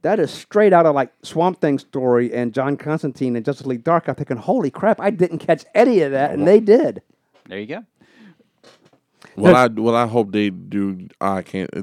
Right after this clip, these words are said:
Speaker 3: think, I think it's Udo Kier, the, the guy who's the voice of, uh, Doctor Fate on the Justice League Unlimited cartoon. And
Speaker 1: Right.
Speaker 3: I hope they get him to,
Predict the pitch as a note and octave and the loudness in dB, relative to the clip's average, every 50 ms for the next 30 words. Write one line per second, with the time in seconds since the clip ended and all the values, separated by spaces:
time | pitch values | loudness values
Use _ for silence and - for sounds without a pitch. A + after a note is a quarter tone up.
0 | F2 F#2 F#2+ - - - F2+ F2+ G#2 F#2 F2 E2+ - - - G#2+ G#2+ G#2 G2+ G2 | -10 -10 -10 -10 -8 -10 -10 -8 -10 -10 -10 -12 -12 -8 -4 -2 0 0 0 0
1 | - - - - A2 A2 A2 A2+ A2+ A2 - _ _ _ _ _ _ _ _ _ | -2 -4 -2 0 2 2 2 0 -2 -4 -8 _ _ _ _ _ _ _ _ _
2 | _ _ - F#2+ G#2 G2 G2 G2 F2+ F2+ G2 F#2 G2 G#2 G#2 G#2+ G#2+ A2 A2 A2+ | _ _ -4 0 0 2 2 0 -2 -4 -6 -2 0 2 2 2 2 2 2 0
3 | A2 G2 F2+ G2+ F#2 F2+ G#2 G2+ G#2+ G#2 G2+ - - - - G2 G2+ G2+ G#2 G2+ | 0 0 -4 -6 -4 0 2 4 4 4 2 0 -4 -4 0 2 2 2 2 2
4 | G2+ G2+ G2 G2 G2 - - - G2 G2+ G2 F#2+ F#2+ F#2 F2+ F2+ - G2 G2+ - | 0 0 -2 -6 -10 -10 -6 -4 -2 0 0 0 -2 -4 -4 0 0 2 2 0
5 | - G#2+ - - - A2+ A2 G#2+ A2 - - - _ _ - G#2+ G2+ G2 G2 G2+ | -2 -6 -6 -2 -2 0 0 0 -4 -8 -12 -20 _ _ -2 0 0 2 0 0
6 | G2+ G2 G2+ G2+ G2 F#2+ F2 G2 G2 F#2+ F#2+ F#2 F#2 F2+ G2 G#2 G#2 - - G2+ | -2 -2 -4 -6 -6 -6 -6 -6 -6 -4 -4 -6 -6 -2 -2 -2 -2 -2 -6 -4
7 | G#2 A2 A2 G2 A2 G#2+ G#2 A2 A2 A2 G#2+ G#2 - - A#2 A2 G#2+ - - B2 | -2 -2 0 0 0 0 0 0 0 0 -2 -4 -2 0 2 2 2 0 -2 -4
8 | A2 A2 A2 G#2+ G#2 G2+ - - - - _ - - _ _ _ - A#2 B2 B2+ | -2 -2 -2 -2 -2 -2 -2 -4 -4 -8 _ -20 -20 _ _ _ 4 4 6 6
9 | A#2 C3 B2+ A#2 A2 A#2+ A#2 A2+ G#2 G#2+ A2+ A2 G#2 G#2+ A2 A2 A2 G#2 G#2 - | 6 4 2 2 4 2 2 2 0 0 -2 -2 -2 -2 -2 -2 -2 -2 -4 -6
10 | - F#2+ F2+ | -8 -10 -8